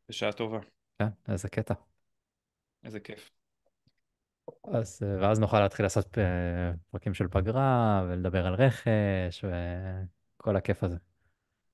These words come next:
Speaker 1: ולהשלות את עצמנו שוב, ולהתרגש מחדש, ולהתאכזב מחדש, ולהתרגש שוב, ועוד פעם להתאכזב.
Speaker 2: כן, צריך, כמו הממים האלה של הגלגל, ש-, מה זה להיות אוהד טוטנהאם.
Speaker 1: כן.
Speaker 2: אה, טוב, אז חנן, תודה שהצטרפת אליי בצהריים אלו.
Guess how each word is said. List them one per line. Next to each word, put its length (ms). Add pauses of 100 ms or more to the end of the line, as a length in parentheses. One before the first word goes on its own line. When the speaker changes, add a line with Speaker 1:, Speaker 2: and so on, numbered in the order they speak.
(120)
Speaker 1:
ולהשלות 560
את 100
עצמנו 320
שוב, 220
ולהתרגש 580
מחדש, 440
ולהתאכזב 460
מחדש, 580
ולהתרגש 500
שוב, 160
ועוד 200
פעם 120
להתאכזב. 440 (400)
Speaker 2:
כן, 140
צריך, 280
כמו 220
הממים 680
האלה 200
של 140
הגלגל, 500
ש-, 120 (640)
מה 140
זה 80
להיות 220
אוהד 140
טוטנהאם. 380 (600)
Speaker 1:
כן. 100 (1900)
Speaker 2:
אה, 300
טוב, 220
אז 120
חנן, 260
תודה 180
שהצטרפת 460
אליי 240
בצהריים 680
אלו. 220